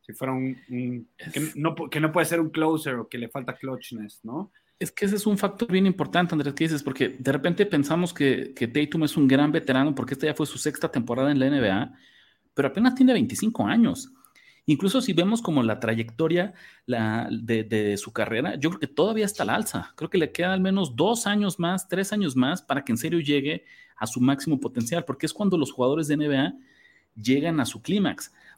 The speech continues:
Speaker 2: Los buenos siguen mejorando, y los que no son tan buenos, pues también mejoran, pero, eh, salvo algunas excepciones, ¿no? El mejor momento de un basquetbolista profesional me parece que es entre los veintisiete, veintinueve años.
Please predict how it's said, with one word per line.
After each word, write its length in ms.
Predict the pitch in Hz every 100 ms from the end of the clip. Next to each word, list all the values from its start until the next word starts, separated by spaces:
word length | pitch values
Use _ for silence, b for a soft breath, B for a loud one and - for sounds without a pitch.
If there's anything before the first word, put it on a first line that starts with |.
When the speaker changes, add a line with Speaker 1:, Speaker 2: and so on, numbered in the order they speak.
| _
Speaker 2:
Los 240 | 123 131 131
buenos 360 | 160 196 233
siguen 220 | 185 185
mejorando, 640 | 160 - 127 175 135 90 - _
y 80 | 123
los 120 | 117
que 40 |
no 60 | 139
son 140 | 185
tan 120 | 170 143
buenos, 320 | 147 185 190
pues 220 | - 107
también 240 | 113 131
mejoran, 400 | 180 156 208 202
pero, 280 | 135 120 107 _ 60
eh, 120 | - _ _ _ _
salvo 340 | - 131 131
algunas 340 | 131 147 208 202
excepciones, 680 | - - 139 127 160 - - _
¿no? 280 | 110 107 165 -
El 300 | 120 120 120
mejor 420 | 131 131 175 185
momento 420 | 175 151 151 139
de 60 | 127
un 80 | 139
basquetbolista 540 | 127 110 107 117 -
profesional 440 | - 98 110 117 151
me 80 |
parece 160 | 120 117
que 80 | 135
es 60 |
entre 180 | 120 113
los 220 | 98 98
veintisiete, 920 | 104 110 104 104 - 160 165 165 - 147
veintinueve 640 | 117 113 113 107 110 107
años. 440 | 85 82 - -